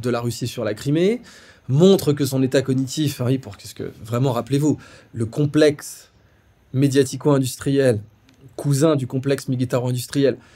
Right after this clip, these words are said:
bah, avait dit d'un côté que Joe Biden était le chef du monde libre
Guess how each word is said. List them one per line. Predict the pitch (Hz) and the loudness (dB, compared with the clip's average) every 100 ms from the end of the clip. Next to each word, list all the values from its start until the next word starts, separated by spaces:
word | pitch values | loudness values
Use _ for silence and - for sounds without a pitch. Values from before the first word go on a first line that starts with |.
| - - | -20 -14
bah, | - | -4
avait | 131 131 | 0 2
dit | 143 156 | 2 0
d'un | 147 160 | 0 2
côté | 165 156 160 147 | 2 0 2 2
que | 143 | 2
Joe | 113 131 | -2 2
Biden | 135 139 139 | 2 2 2
était | 123 131 | 0 -2
le | 113 104 | -4 -4
chef | - 127 | -4 -4
du | 123 | -2
monde | 127 135 | -2 -2
libre | 131 123 - | -4 -6 -10